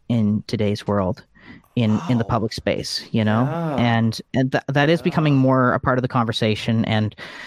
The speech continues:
Speaker 1: and,
Speaker 2: Huh.
Speaker 1: and, and, and, uh, I see more women on social media and things like that trying to,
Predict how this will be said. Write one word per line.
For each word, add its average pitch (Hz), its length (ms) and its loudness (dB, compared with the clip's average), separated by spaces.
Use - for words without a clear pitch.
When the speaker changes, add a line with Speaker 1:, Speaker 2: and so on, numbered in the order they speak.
Speaker 1:
and, 135 140 2
Speaker 2:
Huh. 165 260 0
Speaker 1:
and, 127 300 2
and, 143 300 4
and, 139 320 2
uh, 120 340 2
I 143 100 2
see 170 340 2
more 139 340 2
women 135 320 2
on 123 120 2
social 127 260 0
media 117 260 2
and 113 80 -2
things 117 180 -4
like 110 120 -2
that 107 200 -2
trying 113 300 -2
to, 107 320 -4